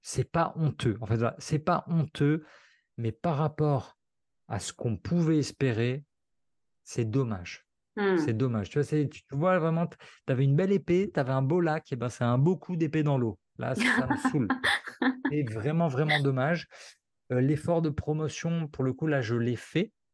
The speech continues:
Speaker 1: Je l'ai fait, donc beaucoup d'interviews chez tous mes potes, euh, blogueurs masculins, lifestyle. J'ai eu quelques, quelques retombées presse. L'éditeur n'a pas trop, euh, investi en presse là-dedans parce qu'on a eu un, un sujet de timing, malheureusement.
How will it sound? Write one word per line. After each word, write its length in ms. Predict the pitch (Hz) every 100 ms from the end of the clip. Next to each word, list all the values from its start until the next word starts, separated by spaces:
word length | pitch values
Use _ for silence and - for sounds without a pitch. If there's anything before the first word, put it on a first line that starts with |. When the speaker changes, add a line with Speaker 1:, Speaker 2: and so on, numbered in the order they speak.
| -
Speaker 1:
Je 120 | 107
l'ai 100 | 110
fait, 180 | - 151
donc 180 | 147
beaucoup 260 | 113 120 143
d'interviews 540 | 131 123 127 101 110
chez 180 | 120 -
tous 120 | -
mes 160 | 123 104
potes, 320 | - 113 -
euh, 60 | 107
blogueurs 340 | 101 110 107
masculins, 580 | 107 104 - 117 107 107
lifestyle. 680 | 101 92 - 110 131 131 90 _ _ _ _ _ _ _ _ _ -
J'ai 180 | 98 110
eu 80 |
quelques, 760 | - 127 - 110 107 107 107 101 - - _
quelques 240 | - 123 131
retombées 560 | 113 113 120 117 110
presse. 600 | - - 131 147 - - - - - -
L'éditeur 500 | 117 123 135 - 160
n'a 120 | 139 117
pas 200 | 143 147
trop, 880 | - 147 147 147 147 147 147 139
euh, 180 | 120 113
investi 640 | 120 127 123 - - 135
en 320 | 131 120 117 -
presse 520 | - - 139 135 - -
là-dedans 580 | 117 110 113 107 139
parce 240 | 143 123 -
qu'on 260 | 135 131
a 80 | 110
eu 80 | 113
un, 220 | 107 98 - - _
un 80 | 110
sujet 300 | - 113 131
de 140 | 110
timing, 420 | 104 127 123 127
malheureusement. 720 | 143 120 107 104 104 107 120